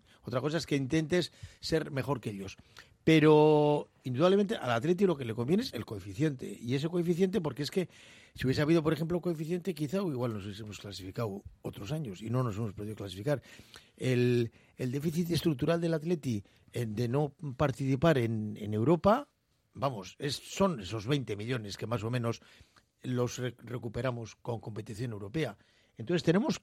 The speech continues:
yo para mí también, por eso os digo, ¿eh? A César le entiendo, <laughs> por supuesto, y quizá piense así, pero por otra parte, fríamente, como repito, yo creo que el coeficiente nos interesa porque nosotros tenemos, tenemos que ir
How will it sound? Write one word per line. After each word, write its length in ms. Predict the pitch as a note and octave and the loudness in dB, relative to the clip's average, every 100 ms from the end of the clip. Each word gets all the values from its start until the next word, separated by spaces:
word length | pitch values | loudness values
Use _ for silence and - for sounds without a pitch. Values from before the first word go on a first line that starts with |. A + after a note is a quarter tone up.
| - | -6
yo 240 | A#2+ D#3 | 6 8
para 220 | E3+ F3 | 8 6
mí 120 | F3 F#3+ | 6 6
también, 420 | F3+ G3 G#3+ G3 - - - | 6 8 6 4 -4 -20 -8
por 140 | A2+ | -2
eso 160 | D3+ D3+ | 0 0
os 80 | A#2 | 0
digo, 260 | C#3 G2 | 0 4
¿eh? 140 | A#2+ D3 | 2 2
A 80 | - | -2
César 320 | A#2 F3+ E3+ | -2 0 0
le 100 | B2 | -2
entiendo, 480 | A#2 A#2 F#3+ G#3 F#3+ | -4 6 8 10 8
<laughs> 20 | |
por 120 | F#3 C#3+ | 6 2
supuesto, 560 | D3+ F#3+ F3+ A3+ C4 - - - - | 4 4 6 2 2 -4 -20 -20 -10
y 100 | A#2+ | -8
quizá 280 | B2+ F#3 | -2 0
piense 320 | C#3 G3 D#3 C#3+ | 4 4 4 2
así, 260 | A#2 E3 | 2 0
pero 220 | B2+ A#2 A2+ | 0 -4 -6
por 80 | |
otra 160 | C#3 F3+ | -6 -6
parte, 240 | F#3 G3 | -6 -6
fríamente, 560 | F3+ F#3 F#3+ G3+ F3+ A3+ - | -6 -6 -4 -6 -6 -8 -8
como 320 | D3 C#3 D#3+ - | -10 -10 -10 -8
repito, 400 | B2 D#3+ E3+ G3+ _ _ - - _ - | -6 -4 -6 -10 _ _ -20 -20 _ -6
yo 180 | B2+ D3+ | -4 -2
creo 200 | F#3+ F3 | -2 -2
que 160 | D3 B2+ | -6 -10
el 80 | A#2+ | -8
coeficiente 400 | A#2 G#2+ D#3+ E3 | -6 -4 -4 -4
nos 140 | C#3 | -4
interesa 400 | B2 A#2+ C3+ D3 D#3 | -4 -4 -4 -2 -4
porque 220 | A2 A#2+ | -4 -6
nosotros 280 | B2 E3+ D3+ | -4 -2 -2
tenemos, 380 | D#3 D3 B2 - _ | -2 -4 -6 -12 _
tenemos 360 | - G3+ G#3+ E3+ | 4 8 8 6
que 80 | D3+ | 2
ir 120 | B2 | -2